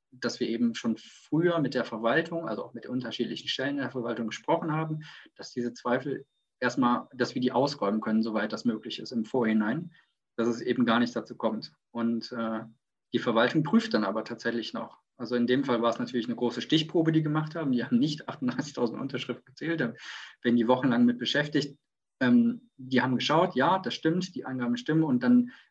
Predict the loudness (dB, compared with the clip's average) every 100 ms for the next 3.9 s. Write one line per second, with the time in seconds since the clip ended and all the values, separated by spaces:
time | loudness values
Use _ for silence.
0 | -8 -4 -2 -2 4 6 8 8 4 0
1 | -6 -6 -6 -8 -6 -4 -4 -2 -2 -2
2 | -2 -2 -4 -12 -6 -4 -2 -4 -8 -6
3 | -2 0 0 0 0 2 4 2